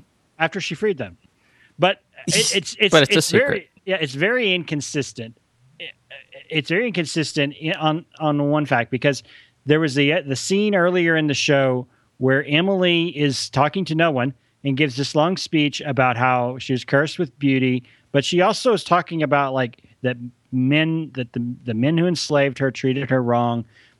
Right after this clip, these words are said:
Speaker 1: blah, blah, blah. So there's a powerful statement about slavery. Then then there's this scene where she says, "You'll be my slave," in secret. And I guess you could make the argument she's just trying to comfort this man,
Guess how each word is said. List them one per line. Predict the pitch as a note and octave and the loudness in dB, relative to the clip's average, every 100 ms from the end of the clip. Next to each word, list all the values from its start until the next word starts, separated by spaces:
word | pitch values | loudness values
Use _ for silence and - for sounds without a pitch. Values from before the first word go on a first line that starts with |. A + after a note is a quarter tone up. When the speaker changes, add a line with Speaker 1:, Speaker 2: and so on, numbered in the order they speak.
| _ | _
Speaker 1:
blah, | - B2+ | 0 2
blah, | B2 | 2
blah. | A2+ A#2+ F#2+ | 0 0 2
So | - E3+ D3 _ _ _ | 2 2 0 _ _ _
there's | - B2+ | -2 0
a | C3 | 0
powerful | - C3 F#3 G#3 | 2 2 2 0
statement | G3+ - F#3 E3+ D3+ | -2 0 0 -2 -10
about | D3 A2+ B2 B2 | -10 -4 -4 -4
slavery. | - D3 C#3+ A2+ G2 G#2 _ _ _ _ _ _ _ _ | 0 2 2 -2 -12 -18 _ _ _ _ _ _ _ _
Then | B2 C3 F#3 F#3+ F3+ E3 - _ _ _ _ _ _ _ _ _ _ - | -2 2 4 2 2 -2 -6 _ _ _ _ _ _ _ _ _ _ 2
then | D3+ A#3+ | 2 4
there's | B3 G#3+ | 0 0
this | G3 F3+ | -2 -2
scene | - A#3+ G#3 E3+ | 0 2 2 2
where | D#3+ | 0
she | D3+ E3+ | 0 -2
says, | - E3+ D3 D3 C3 | 2 0 0 -12 -8
"You'll | D3+ F3 | 2 2
be | E3+ | 4
my | F#3 F3 D#3 | 2 2 2
slave," | - F#3+ F#3 D#3 C3 C#3+ _ _ | 0 2 4 2 0 -8 _ _
in | D3 | -2
secret. | C3 E3+ D#3 B2+ - - - _ | 0 0 0 -4 -6 -18 -20 _
And | - F#3 | 0 2
I | F3 | 2
guess | D3+ F#3+ G#3 | 2 0 0
you | A#3 | -4
could | E3+ C3 | -4 0
make | D3+ - | 0 0
the | B2+ | 0
argument | C3+ F3 F#3+ F3+ | 0 0 -4 -6
she's | - C3+ | -6 -4
just | B2 D3 - | -2 -4 0
trying | D#3+ D3 | 0 0
to | C3+ | 0
comfort | C#3 C#3 E3+ D#3 | 0 0 -4 -2
this | E3+ D#3 | -2 -2
man, | E3 E3 F3+ | 0 0 0